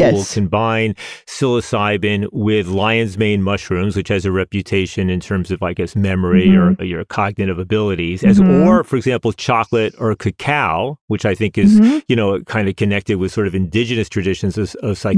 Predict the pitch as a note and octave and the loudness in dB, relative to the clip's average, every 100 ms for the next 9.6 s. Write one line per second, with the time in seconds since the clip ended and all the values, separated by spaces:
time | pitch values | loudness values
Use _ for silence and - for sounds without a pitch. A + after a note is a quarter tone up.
0 | G3+ G#3+ G#3+ G2 - - G3 F#2+ F#2 F2+ | 6 6 4 2 -2 -2 -2 0 -2 -4
1 | G2 F#2 F#2 F#2 F2+ E2+ E2+ - F#2 G2+ | -4 -2 -2 0 0 -2 -4 -4 -4 -4
2 | - B2+ A#2 A2+ A#2 C#3+ D3+ C3 - - | -2 0 0 0 0 0 0 -2 -6 -8
3 | G2+ G2+ G2 F#2 A2+ - A2 G#2 G#2 F2+ | -6 -2 -2 0 -2 -2 -2 -2 -2 -2
4 | G2 G#2 G2 F#2 G2 - A2 B2 G2+ G1+ | -2 0 -2 -2 -4 -4 -2 0 0 -4
5 | - - - - - - F3 A#2 A#2+ - | -14 -18 -16 -18 -6 2 2 2 -4 -2
6 | C#3+ - - C#3 D3 B2+ C3 D3 D#3+ D#3+ | -4 -2 -2 0 0 0 -2 -2 -2 -4
7 | D3 - D#3 - C#3 C#3+ D3+ D3 - D3+ | -8 -4 -4 -2 -4 -4 -4 -4 -4 -4
8 | D#3+ F3 G3+ - _ _ _ - A#3 - | -4 -6 -6 -12 _ _ _ 4 4 6
9 | A3+ A#3+ B3+ A3 G#3+ | 4 6 6 6 4